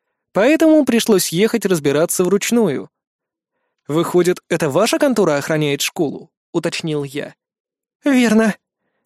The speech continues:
Настроение у Лары окончательно рухнуло. «Теперь понятно, почему Невзоров попросил именно меня. Дерьмо!»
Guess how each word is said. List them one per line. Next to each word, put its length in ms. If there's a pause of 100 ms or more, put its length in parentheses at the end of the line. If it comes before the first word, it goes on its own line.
Настроение 920
у 80
Лары 340 (100)
окончательно 760
рухнуло. 640 (600)
«Теперь 320
понятно, 480
почему 300
Невзоров 440
попросил 580
именно 380
меня. 360 (400)
Дерьмо!» 600